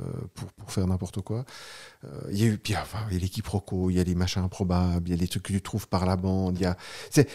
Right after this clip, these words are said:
c'est, c'est assez fou parce que là aussi, à la lecture, moi, j'avais vu les, les, les tests que faisaient les Belges. Donc, les Belges, c'était, euh, Cédric et,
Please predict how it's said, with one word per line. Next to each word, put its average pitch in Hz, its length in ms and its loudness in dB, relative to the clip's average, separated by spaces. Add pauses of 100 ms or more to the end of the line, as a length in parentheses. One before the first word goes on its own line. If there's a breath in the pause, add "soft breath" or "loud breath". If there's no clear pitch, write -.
(100)
c'est, 160 240 6
c'est - 140 10
assez 156 180 10
fou 202 220 4
parce 170 160 6
que - 100 6
là 143 240 8
aussi, 156 280 6
à 160 40 8
la 143 100 10
lecture, 139 300 6 (160 loud breath)
moi, 175 100 10
j'avais 160 220 12
vu 143 160 10
les, 143 220 12
les, 117 200 10
les 110 160 10
tests 151 280 4
que 147 100 2
faisaient 123 220 4
les 117 140 6
Belges. 135 360 4
Donc, 107 220 -4
les 107 80 -2
Belges, 117 280 -2
c'était, 98 380 -6
euh, 92 100 -2
Cédric 117 400 4
et, 107 80 0